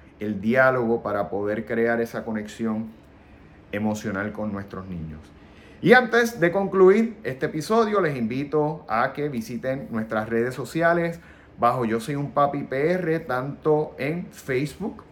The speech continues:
como en Instagram, donde semanalmente, diariamente publicamos contenido para ustedes que les va a ser de utilidad. También pueden, eh, suscribirse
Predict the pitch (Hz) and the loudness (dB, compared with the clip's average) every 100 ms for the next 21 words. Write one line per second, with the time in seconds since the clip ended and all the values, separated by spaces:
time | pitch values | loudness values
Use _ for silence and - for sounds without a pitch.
0 | - 131 120 120 156 165 165 160 156 143 | -6 -2 -2 0 -2 0 2 2 0 0
1 | 127 127 131 131 98 110 131 139 147 147 | -2 0 -2 -2 -2 -2 0 0 0 0
2 | 156 147 - - - - - 117 185 214 | -2 -2 -8 -20 -20 -20 -4 4 6 6
3 | 185 170 165 135 123 110 127 135 143 131 | 4 2 0 -2 -2 0 0 2 -2 -4
4 | 117 113 117 135 131 127 123 135 131 135 | -4 -4 -2 -2 -2 -2 -2 -4 -4 -4
5 | 113 104 104 135 120 113 117 117 151 170 | -4 -2 -4 -4 -4 -4 0 4 6 6
6 | 175 - - - - 120 123 120 139 151 | 4 -10 -20 -20 -4 0 0 0 2 2
7 | 165 156 127 120 123 131 135 147 - - | 0 -4 2 4 6 4 2 -4 -10 -20
8 | - 123 123 117 117 110 156 147 131 143 | -6 -2 2 2 0 -2 -6 -4 2 4
9 | 208 - 247 247 | 2 0 -2 -4